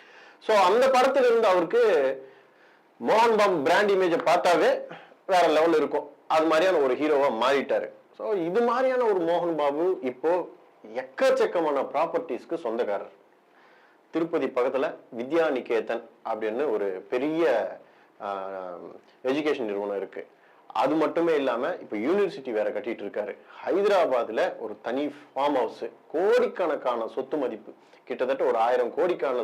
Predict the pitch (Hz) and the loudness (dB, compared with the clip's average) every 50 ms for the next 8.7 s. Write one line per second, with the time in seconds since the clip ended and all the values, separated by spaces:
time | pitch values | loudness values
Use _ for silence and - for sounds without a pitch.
0 | 107 - 165 165 165 - - 208 196 180 170 175 151 123 117 120 120 113 120 - | -4 -4 -4 -4 -4 -2 -2 0 2 2 2 0 0 0 -2 -2 -2 -4 -4 -4
1 | - 113 104 107 - - - _ _ _ - - - - - - - - - _ | -4 -4 -4 -6 -12 -16 -20 _ _ _ -20 -20 -20 -20 -20 -20 -20 -20 -20 _
2 | _ _ - - 220 208 202 190 190 190 208 220 240 240 240 240 233 220 185 185 | _ _ -4 0 2 2 4 4 4 4 4 2 2 4 4 4 4 4 4 4
3 | 190 185 180 165 202 220 240 240 240 214 190 - 170 147 160 139 131 123 117 117 | 4 4 2 2 2 2 2 4 2 2 2 0 -2 0 0 2 2 2 2 2
4 | 117 123 147 165 - - - - - _ _ - - 208 214 214 214 214 - - | 2 2 2 0 -2 -8 -18 -20 -20 _ _ -4 -2 0 0 -2 -4 -4 0 2
5 | 254 233 180 160 160 185 196 170 156 127 110 107 101 95 - - - - _ _ | 4 4 4 4 2 2 4 4 4 4 2 0 0 -2 -6 -8 -16 -20 _ _
6 | _ _ _ _ _ - 156 170 175 208 226 220 214 208 180 175 165 143 135 143 | _ _ _ _ _ -6 -4 -2 2 4 4 4 4 4 4 4 2 2 2 2
7 | 143 165 202 196 160 123 107 101 - - 151 139 - 147 123 123 147 165 160 147 | 2 0 0 0 0 0 -2 -4 -4 -2 -2 0 0 0 0 0 0 -2 -2 -2
8 | 139 143 143 139 123 110 110 107 101 107 120 180 - | -2 0 0 0 0 0 -2 -2 0 0 0 -2 -4